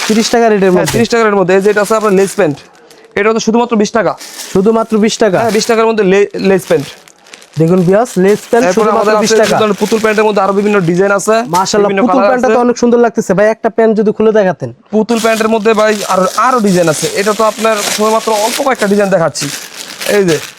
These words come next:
Speaker 1: দেখুন ভিউয়ার্স,
Speaker 2: এই যে
Speaker 1: এখন
Speaker 2: প্রত্যেকটা
Speaker 1: দেখাচ্ছি
Speaker 2: মালের মধ্যে
Speaker 1: পুতুল
Speaker 2: পুতুল
Speaker 1: প্যান্ট।
Speaker 2: করা থাকবে, প্রত্যেকটা মালের মধ্যেই পুতুল করা থাকবে। এরকম ভাবে বিভিন্ন কালার থাকবে পুতুলের মধ্যে।
Speaker 1: পুতুলের মধ্যে।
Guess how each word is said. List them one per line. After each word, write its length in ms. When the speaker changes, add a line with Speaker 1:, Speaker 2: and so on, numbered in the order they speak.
Speaker 1:
দেখুন 200
ভিউয়ার্স, 280
Speaker 2:
এই 60
যে 60
Speaker 1:
এখন 100
Speaker 2:
প্রত্যেকটা 240
Speaker 1:
দেখাচ্ছি 200
Speaker 2:
মালের 40
মধ্যে 220
Speaker 1:
পুতুল 100
Speaker 2:
পুতুল 60
Speaker 1:
প্যান্ট। 200
Speaker 2:
করা 120
থাকবে, 220
প্রত্যেকটা 480
মালের 300
মধ্যেই 260
পুতুল 320
করা 180
থাকবে। 280
এরকম 360
ভাবে 300
বিভিন্ন 380
কালার 200
থাকবে 260
পুতুলের 280
মধ্যে। 280
Speaker 1:
পুতুলের 380
মধ্যে। 340